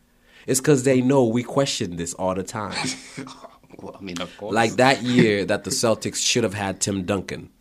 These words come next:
Speaker 2: Uh-huh.
Speaker 1: okay?
Speaker 2: In, like, ninety-seven.
Speaker 1: Yeah, and, and then we had the most
Speaker 2: Going
Speaker 1: balls
Speaker 2: way back.
Speaker 1: in there,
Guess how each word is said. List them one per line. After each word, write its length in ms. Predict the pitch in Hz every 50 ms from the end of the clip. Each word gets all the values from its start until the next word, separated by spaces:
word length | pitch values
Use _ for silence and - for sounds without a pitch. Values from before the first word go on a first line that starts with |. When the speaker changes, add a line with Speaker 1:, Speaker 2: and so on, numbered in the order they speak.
| _ -
Speaker 2:
Uh-huh. 200 | - 98 98 98
Speaker 1:
okay? 360 | 104 101 95 95 95 101 113 110 - _ _ -
Speaker 2:
In, 120 | 98 92 87
like, 120 | 87 87
ninety-seven. 600 | 87 85 - 87 92 87 87 - - - - - -
Speaker 1:
Yeah, 380 | 113 110 117 123 101 87 - -
and, 260 | 113 113 110 - -
and 240 | 120 117 113 110 113
then 420 | 139 139 127 120 113 110 110 - -
we 140 | 113 139 143
had 200 | 156 135 123 107
the 60 | 113
most 340 | 107 110 - - 160 156 -
Speaker 2:
Going 100 | 131 127
Speaker 1:
balls 400 | 135 151 143 107 - 98 98 107
Speaker 2:
way 120 | 120 127
back. 300 | 113 98 92 92 90 -
Speaker 1:
in 280 | 131 156 165 165 156 139
there, 340 | 120 110 101 95 95 101